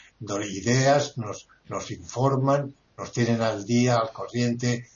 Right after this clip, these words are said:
de la política, de la economía, de las relaciones sociales, de todo lo que es nuestro mundo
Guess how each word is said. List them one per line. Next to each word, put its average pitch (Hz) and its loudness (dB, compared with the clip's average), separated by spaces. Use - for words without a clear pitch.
de 95 -8
la 87 -2
política, 127 0
de 120 0
la 101 -4
economía, 120 -2
de 104 -10
las 87 -8
relaciones 98 -6
sociales, 123 0
de 113 -6
todo 151 2
lo 120 -2
que 120 -4
es 120 -6
nuestro 101 -12
mundo 120 2